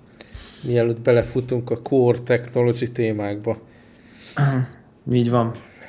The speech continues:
Speaker 1: Elsők között Apple T V. Ugye, ez egy régi termékvonal, de most így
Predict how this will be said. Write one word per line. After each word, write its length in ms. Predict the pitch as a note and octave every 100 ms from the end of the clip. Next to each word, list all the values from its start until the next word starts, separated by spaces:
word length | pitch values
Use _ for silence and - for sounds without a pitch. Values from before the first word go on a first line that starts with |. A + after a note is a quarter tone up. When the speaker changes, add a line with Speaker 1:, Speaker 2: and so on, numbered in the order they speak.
| - - - - -
Speaker 1:
Elsők 440 | D3 B2+ - C3
között 380 | - B2+ B2+ B2
Apple 380 | D#3+ - C#3 A#2+
T 100 | B2
V. 420 | B2 A#2 A#2 G#2+
Ugye, 440 | C#3 C3+ D3 B2+ - - - - _ -
ez 140 | - B2+
egy 200 | B2+ D3
régi 540 | D3 D3 B2+ C3 B2
termékvonal, 960 | B2 C#3 B2+ B2 B2+ B2 C3+ B2+ B2+ A#2+
de 120 | C3
most 340 | C3 B2 -
így 460 | C3 B2 B2 -